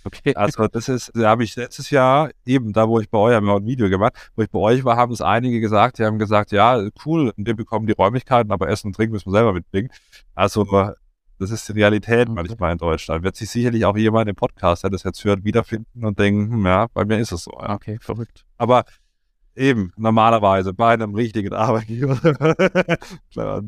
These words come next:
Speaker 2: Bashing, ja, da werden eben diese hundertzehn Euro dann übernommen und dann auch die Pauschalversteuerung. Ja, ist, denke ich, auch eine gute Ausgabe. Und vielleicht hört's auch jemand, der das vielleicht noch nicht macht.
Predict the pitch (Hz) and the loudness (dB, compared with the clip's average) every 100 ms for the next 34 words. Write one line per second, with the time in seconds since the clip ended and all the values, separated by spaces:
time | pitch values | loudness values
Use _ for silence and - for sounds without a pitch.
0 | - 104 - 101 101 107 - - - - | -4 -2 0 -2 0 -2 -4 -14 -8 2
1 | 92 98 104 101 92 95 98 98 95 92 | 4 6 4 0 2 2 2 -2 -4 -4
2 | 95 85 95 92 92 92 90 92 - 87 | -4 -6 -4 -2 0 0 -2 -2 -2 0
3 | 95 92 90 85 87 - _ _ - 95 | 0 0 2 0 0 -6 _ _ -20 -8
4 | 85 85 87 95 98 - 87 - - 85 | -4 0 0 -2 -4 -8 -6 -4 -4 -6
5 | - 87 98 92 87 - 95 87 87 85 | -8 -8 -2 0 0 -2 -6 0 0 0
6 | 78 - 78 80 78 _ _ _ 143 131 | -4 -8 -8 -8 -10 _ _ _ -2 2
7 | 120 113 107 98 - 101 107 95 95 - | 2 2 2 0 -2 -4 -2 0 -2 0
8 | 87 82 - - - 101 98 101 - 107 | 2 2 0 -12 -8 -4 0 0 0 -4
9 | 104 80 104 101 98 98 98 92 85 98 | -2 0 0 2 0 0 0 -2 -2 -4
10 | 92 98 107 92 90 - | 0 0 0 0 -2 -2